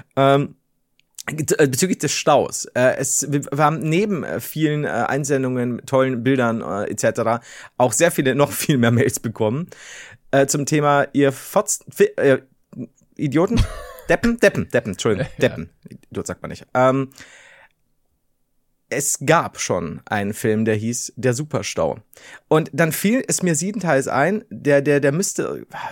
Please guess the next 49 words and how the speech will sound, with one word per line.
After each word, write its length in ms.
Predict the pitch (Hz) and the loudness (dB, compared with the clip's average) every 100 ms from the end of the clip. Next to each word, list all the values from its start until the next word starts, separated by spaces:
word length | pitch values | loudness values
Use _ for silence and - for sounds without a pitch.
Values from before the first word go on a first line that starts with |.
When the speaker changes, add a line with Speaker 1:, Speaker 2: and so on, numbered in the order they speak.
| - 127 | -14 -10
Speaker 1:
achtziger, 560 | 160 - 247 262 269 | -8 -6 -4 -2 -2
glaub 280 | 233 233 254 | -2 -2 -4
ich, 220 | 294 - | -6 -8
bin 100 | 185 | -6
ich, 120 | 180 135 | -6 -6
doch, 160 | 147 | -6
muss 160 | 151 175 | -6 -6
der 120 | - | -8
achtziger 320 | - 135 113 | -8 -6 -6
sein, 260 | 104 85 90 | -4 -6 -4
glaub 180 | 90 98 | -4 -4
ich. 140 | 107 | -6
Ähm, 320 | 120 120 113 - | -4 -2 -4 -4
Speaker 2:
Nee, 140 | 113 | -6
irgendwas, 440 | 107 156 202 208 - | -2 0 0 0 -4
Speaker 1:
der 180 | 123 117 | 2 4
lief 80 | 156 | 4
Speaker 2:
einundneunzig, 640 | 165 156 165 160 113 - | 4 4 4 2 -2 -2
Speaker 1:
auch 40 | - | 2
Speaker 2:
einundneunzig. 500 | 202 202 180 180 - | 2 4 0 0 2
Speaker 1:
Einundneunzig? 680 | 233 269 170 220 359 349 - | 4 4 4 2 0 -6 -10
Speaker 2:
Ja. 140 | - _ _ - | -14 _ _ 2
Speaker 1:
Ja 100 | 147 | 4
gut, 180 | 123 - _ - | 4 -2 _ -16
Ende 300 | - 95 85 | -8 -2 -2
achtziger, 300 | - 127 120 | -2 0 2
wenn 120 | 135 | 2
ich 80 | 131 | 2
sage, 180 | 139 127 | 0 2
er 40 | 131 | 0
lief 160 | 127 | -2
in 80 | 139 | -4
meiner 160 | 120 113 | -2 -2
Kindheit, 420 | - 131 123 95 | -4 -4 -4 -4
kommt 200 | 107 101 | -8 -8
das 60 | - | -12
vielleicht 320 | 85 82 - | -8 -8 -10
schon 120 | 78 | -16
hin. 180 | 78 80 - - - - 131 | -14 -18 -18 -20 -20 -8 0
Ähm, 380 | 127 127 123 _ _ - _ _ _ - - | 2 0 -2 _ _ -20 _ _ _ -16 -2
und 200 | 143 131 | -2 2
den 160 | 123 127 | 0 2
habe 120 | 151 | -2
ich 60 | 156 | -4
tatsächlich 500 | 131 - 87 120 123 | -6 -6 -6 -6 -6
vergessen. 440 | 160 190 - 127 | -4 -4 -4 -8
Ich 200 | - - | -10 -12
kenn 440 | - 123 165 170 - | -4 -4 -4 -6 -2
den, 360 | 151 175 202 | -2 -2 -6